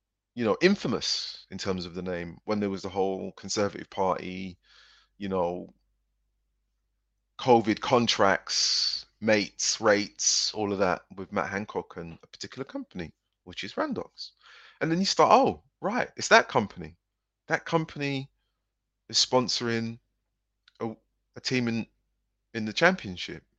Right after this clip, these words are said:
And then you just think, "Well, really, who actually pays any attention to the sponsors in the women's game? What,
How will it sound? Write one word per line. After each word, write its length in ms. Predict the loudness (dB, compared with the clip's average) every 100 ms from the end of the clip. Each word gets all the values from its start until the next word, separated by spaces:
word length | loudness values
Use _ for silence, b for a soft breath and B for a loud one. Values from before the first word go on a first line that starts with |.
| b b -2
And 100 | 2
then 80 | 2
you 80 |
just 220 | 0 -2 0
think, 160 | 0
"Well, 260 | 2 0 -2
really, 420 | -6 -4 -2 -4 -8 _ _ _ _ _ _ _ _ _ _ -2
who 200 | -2 2
actually 400 | 2 4 2 0
pays 340 | -2 0 0 0
any 260 | 0 2
attention 640 | 0 2 0 0 -8 -8 -16 _ _ _ _ -8
to 100 | -4
the 80 |
sponsors 760 | -2 4 4 4 -4 -4 -10 -12 _ _ _ _ _ _ _ _ _ _ -2
in 400 | -2 -2 -8 -12 _ _ _ _ _ _ _ _
the 80 | -6
women's 280 | -2 -2 2
game? 400 | 2 2 -2 -8 _ _ _
What, 180 | -8